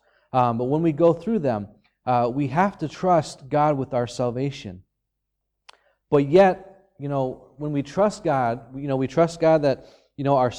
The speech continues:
our souls are saved, that they're in eternity, um, you know, that when we die,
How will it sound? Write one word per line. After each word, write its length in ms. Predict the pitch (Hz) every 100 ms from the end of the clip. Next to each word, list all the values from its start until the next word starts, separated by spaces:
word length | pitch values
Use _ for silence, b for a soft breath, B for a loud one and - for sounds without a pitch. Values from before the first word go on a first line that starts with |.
| -
our 160 | 117 117
souls 500 | - 135 143 147 123
are 80 |
saved, 520 | 113 165 185 185 175 127
that 420 | 117 110 - _
they're 180 | 123 117
in 80 | 127
eternity, 720 | 123 - 175 170 165 165 160 B B -
um, 480 | 117 107 104 104 110
you 80 |
know, 140 | 123 120
that 100 | 113
when 80 | 120
we 120 | 120
die, 520 | 123 143 151 151 147